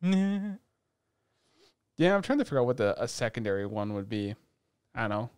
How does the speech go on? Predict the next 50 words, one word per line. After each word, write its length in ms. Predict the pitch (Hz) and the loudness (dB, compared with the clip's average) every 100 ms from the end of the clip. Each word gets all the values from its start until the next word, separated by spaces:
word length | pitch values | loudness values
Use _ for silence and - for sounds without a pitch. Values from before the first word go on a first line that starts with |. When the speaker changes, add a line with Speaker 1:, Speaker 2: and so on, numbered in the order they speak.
| _ _ | _ _
Speaker 2:
I 60 | 214 | -6
just 180 | 190 139 | -4 -2
want 140 | 123 | -2
more 220 | 117 107 | -4 -8
options. 680 | 104 104 110 - 110 107 - _ _ _ _ - - | -6 -6 -6 -8 -8 -8 -14 _ _ _ _ -20 -6
Speaker 1:
Yeah. 240 | 117 107 - _ | -4 -4 -8 _
Speaker 2:
No 80 | 226 | 0
one 100 | 226 | 2
goes 240 | 147 135 | 4 2
to 80 | - | 2
a 40 | 113 | 2
restaurant 380 | 113 113 113 | 2 2 -2
and 40 | 113 | -2
only 100 | 113 | 0
wants 240 | 107 104 | -2 -4
two 240 | - 131 110 | -6 -4 -4
options. 460 | 85 104 - - | -4 -6 -14 -10
They 80 | - | -4
want, 220 | 120 120 | -2 -4
like, 240 | - 104 - | -4 -8 -8
five 340 | - 113 113 | -2 0 2
options, 420 | 107 104 - 120 | 0 -4 -6 -10
even 180 | 107 175 | -4 2
though 100 | 196 | 4
they're 100 | 202 | 4
gonna 220 | 175 190 | 2 0
get 280 | 165 175 180 | 2 0 2
the 80 | 151 | 0
one 260 | 131 143 147 | 2 0 2
thing 180 | 147 147 | -2 0
they 140 | 143 | -2
always 240 | 147 131 | -2 -2
get. 240 | - 147 92 _ _ _ | 0 -2 -2 _ _ _
Speaker 1:
Mm-hmm. 260 | 160 165 135 - | 0 0 0 -4
Speaker 2:
Sometimes 500 | - 190 180 196 175 | -8 -8 -4 -4 -4
you 80 | 190 | -2
want 240 | 214 214 | -2 -2
the 80 | 127 | -4
other 260 | 117 104 101 | -6 -8 -10
thing. 260 | - 95 107 _ _ | -8 -8 -10 _ _
Speaker 1:
Yeah. 180 | 120 120 - _ _ _ _ _ _ _ _ _ _ | -2 -2 -4 _ _ _ _ _ _ _ _ _ _
Especially 480 | - 98 - 104 | -4 -4 -2 -4
if 100 | 101 | -4
it's 100 | - | -6
on 200 | 104 104 | -6 -6
sale. 300 | - 104 110 - | -4 -4 -4 -2
Speaker 2:
Term 240 | - 170 | 0 2
limits 260 | 156 151 139 | 4 2 2
on 120 | 147 | 0
senators. 560 | 143 147 139 135 127 | 2 2 4 2 2